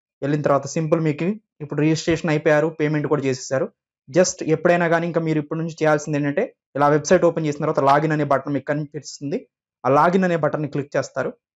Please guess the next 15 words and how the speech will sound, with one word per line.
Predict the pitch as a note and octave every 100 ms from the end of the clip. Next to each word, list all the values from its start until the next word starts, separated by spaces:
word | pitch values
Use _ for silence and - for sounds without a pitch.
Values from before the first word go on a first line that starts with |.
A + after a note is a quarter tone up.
| _
సింపుల్గా | - F3+ F3 E3+ D#3+
మీకు | D3+ D3+
ఇక్కడ | D3 C#3 C#3+ - _ _ -
మొబైల్ | C#3+ E3+ E3+
నంబర్ | D#3 D#3 D3
మీరు | C#3+ D3
ఏదైతే | D#3 D3+ D3+
రిజిస్ట్రేషన్ | D3 D3 D3 E3 C#3+ C#3+
అయ్యారో, | C3+ C3+ C3+ B2 _ _ _ -
so | C#3+ C3
దేని | D3 D#3+
ద్వారా | D#3 D#3 D#3
పేమెంట్ | D#3 D#3 D3
చేశారో | C#3+ D3+
ఆ | C#3+